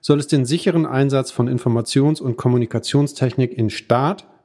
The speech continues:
Wirtschaft und Gesellschaft ermöglichen und vorantreiben. Gerade jetzt, also auch zuletzt wegen Corona und dem ganzen Digitalisierungsschub, den wir erlebt haben,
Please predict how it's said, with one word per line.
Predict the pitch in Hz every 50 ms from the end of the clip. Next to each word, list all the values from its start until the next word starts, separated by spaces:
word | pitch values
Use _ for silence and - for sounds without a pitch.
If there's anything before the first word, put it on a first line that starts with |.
| _ _
Wirtschaft | 131 135 135 - - 147 139 - -
und | 117
Gesellschaft | - 117 107 117 117 117 - - 117 - -
ermöglichen | 107 107 123 139 - - 131 - 139 127
und | 120 117
vorantreiben. | - - 98 104 117 120 113 - - 90 90 85 87 90 - _ _ _ _ _ _ _ _ _ - - _ _
Gerade | - 135 131 135 135
jetzt, | 123 117 147 185 180 - - -
also | 123 107 113 104 98 - _
auch | - 113
zuletzt | - - 127 113 117 113 - -
wegen | - 120 113
Corona | 110 - 117 110 123 160 180 175 160
und | 156 139 131 -
dem | 127 123 123
ganzen | 120 123 123 123 139
Digitalisierungsschub, | 123 123 120 123 120 120 117 117 113 110 131 135 135 143 135 - - 147 127 -
den | 135 120 113
wir | 113
erlebt | 107 107 113 131 135 - -
haben, | - 131 127 131 135